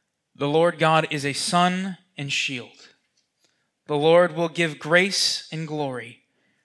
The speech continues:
No good thing will he withhold from them that walk uprightly." So as she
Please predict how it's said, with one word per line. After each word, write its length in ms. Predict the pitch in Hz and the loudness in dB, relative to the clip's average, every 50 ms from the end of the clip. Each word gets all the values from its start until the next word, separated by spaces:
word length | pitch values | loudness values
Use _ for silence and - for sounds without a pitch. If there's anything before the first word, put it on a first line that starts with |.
| _ _ _ | _ _ _
No 480 | 131 143 160 180 190 208 208 220 214 208 | -8 0 4 4 6 6 6 4 2 0
good 360 | 170 190 190 196 190 - - | 0 0 0 0 0 -4 -8
thing 520 | - 175 160 151 139 131 127 127 120 - _ _ _ _ _ _ _ _ _ _ _ | -6 -2 -2 -2 -2 -4 -8 -14 -18 -20 _ _ _ _ _ _ _ _ _ _ _
will 120 | - 156 151 | 0 0 0
he 200 | 139 165 170 160 | 0 -2 -2 0
withhold 580 | 165 156 156 - - 170 165 160 156 151 147 | 0 0 0 0 2 4 4 6 4 2 -2
from 300 | - - 143 135 139 143 | -6 -6 -6 -6 -4 -2
them 400 | 147 151 151 151 151 151 151 151 - _ _ _ _ _ - | 0 2 2 2 0 -4 -8 -10 -12 _ _ _ _ _ 0
that 180 | 143 143 135 | 2 2 2
walk 460 | 135 139 143 147 143 139 - - - - _ _ - | 2 2 2 4 4 2 0 -6 -18 -20 _ _ -10
uprightly." 800 | 139 131 - - 131 120 117 - - - - - - _ _ _ _ _ _ _ _ _ _ _ _ _ _ _ _ _ _ _ _ _ _ _ _ _ _ _ _ _ _ _ _ _ _ _ | -10 -10 -8 -10 -12 -12 -12 -14 -16 -20 -20 -20 -20 _ _ _ _ _ _ _ _ _ _ _ _ _ _ _ _ _ _ _ _ _ _ _ _ _ _ _ _ _ _ _ _ _ _ _
So 160 | - 127 123 | -16 -12 -8
as 240 | 139 143 151 156 147 | -4 -2 -2 0 0
she 580 | - - 170 170 170 165 165 160 160 - _ | 0 0 0 0 -2 -2 -4 -4 -8 -12 _